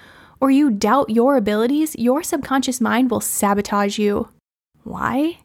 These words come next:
It thinks you'll receive hate or judgment from someone else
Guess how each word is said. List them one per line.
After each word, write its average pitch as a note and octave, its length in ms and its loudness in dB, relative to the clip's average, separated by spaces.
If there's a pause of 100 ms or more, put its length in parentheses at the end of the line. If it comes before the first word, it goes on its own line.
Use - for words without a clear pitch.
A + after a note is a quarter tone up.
(380)
It A#3+ 160 -2
thinks C4 280 0
you'll A#3+ 200 4
receive A3+ 380 -2
hate G#3+ 280 -4
or G#3+ 100 -2
judgment G3+ 460 -2
from G#3+ 180 2
someone G3+ 340 0
else G3+ 400 -2